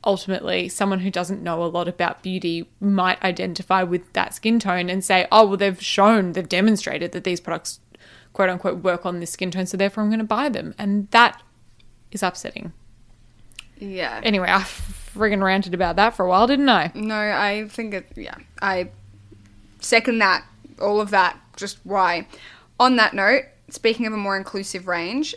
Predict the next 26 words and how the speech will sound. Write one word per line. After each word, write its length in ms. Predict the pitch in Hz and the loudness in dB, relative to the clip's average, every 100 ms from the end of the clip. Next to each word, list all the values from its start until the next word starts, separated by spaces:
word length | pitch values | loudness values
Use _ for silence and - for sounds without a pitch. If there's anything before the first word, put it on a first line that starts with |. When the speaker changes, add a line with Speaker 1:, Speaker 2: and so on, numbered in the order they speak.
| - | -8
Speaker 2:
A 120 | 196 202 | -4 -2
B 160 | 202 | -2
H, 380 | 180 277 - - - | 0 -2 -4 -8 -10
Anastasia 420 | 165 170 180 180 | -10 -8 -8 -8
Beverly 260 | 175 175 | -8 -8
Hills, 340 | 180 247 302 - | -4 -2 -2 -2
released 280 | 202 190 - | -4 -4 -6
a 60 | |
cream 300 | - 208 202 | -12 -8 -6
bronzer 340 | 190 185 190 185 | -4 -6 -6 -6
range 300 | 180 220 254 - | -6 -4 -6 -8
and 160 | 180 | -6
they 140 | 175 185 | -6 -4
go 240 | 185 180 175 | -2 -4 -8
dark. 520 | - 165 165 - - - - - - - | -2 0 0 -2 -10 -16 -18 -20 -12 -2
Nima 260 | 226 220 | 0 0
Tang, 420 | 208 214 202 262 254 | -2 2 2 2 0
who 200 | 226 214 | 0 0
is 180 | 202 | 0
my 560 | 214 196 190 185 185 175 - | 2 4 4 4 0 -4 -4
go-to 840 | 214 202 196 - 214 196 196 190 - _ _ | -4 -2 -2 -4 -2 -2 -2 -6 -8 _ _
deep 300 | 214 196 - - | -4 -4 -6 -6
dark, 520 | 196 185 190 - - _ _ _ _ _ - _ _ _ | 2 6 6 2 -14 _ _ _ _ _ -20 _ _ _
darker 340 | 208 190 190 208 | 2 2 2 -2
than 180 | 185 196 | -4 -4
chocolate 580 | 208 190 - 180 165 | -4 -4 -2 -2 -2